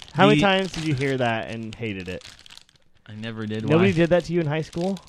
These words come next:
Speaker 2: No.
Speaker 1: Oh, that's 'cause they liked you. Must have been rough.
Speaker 2: Hey, guess what?
Speaker 1: What?
Speaker 2: The color's a little bit off.
Speaker 1: From the box?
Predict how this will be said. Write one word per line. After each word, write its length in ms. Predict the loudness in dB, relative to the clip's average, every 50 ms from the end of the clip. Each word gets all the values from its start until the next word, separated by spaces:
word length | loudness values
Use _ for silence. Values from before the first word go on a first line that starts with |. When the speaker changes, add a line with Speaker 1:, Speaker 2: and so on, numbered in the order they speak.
| -12
Speaker 2:
No. 340 | -8 -6 -4 -4 -4 -6 -8 -12
Speaker 1:
Oh, 380 | -18 -20 _ _ -18 -14 -12
that's 200 | -10 -10 -10 -8
'cause 140 | -8 -8 -6
they 120 | -6 -6
liked 380 | -8 -8 -8 -10 -10 -10 -12 -12
you. 140 | -12 -12 -12 -14 -16 -16 -18 -18 -20 -20 -20 -20 -18 -18 -20 -20 -20 -20 -20 -20 -20 -20 -20 -16 -14
Must 180 | -14 -12 -8
have 80 | -4 -2
been 180 | -2 -2 -2 -2
rough. 240 | -4 -6 -6 -4
Speaker 2:
Hey, 120 | -4 -4 -4
guess 240 | -4 -4 -6 -6 -8
what? 240 | -8 -8 -8 -10 -12 -16 -12
Speaker 1:
What? 260 | -10 -8 -8 -8 -10 -14 -20 -20 -20 -20 -20 -18
Speaker 2:
The 60 | -16
color's 380 | -12 -4 -2 0 0 0 -2 -4
a 40 | -4
little 300 | -6 -8 -10 -12 -12 -10
bit 100 | -8 -8
off. 300 | -6 -6 -6 -8 -10 -12 -12 -14 -16 -16 -18 -8 -4
Speaker 1:
From 180 | -4 -2 -2
the 80 | 0 2
box? 540 | 2 4 6 6 6 4 2 -4 -12 -14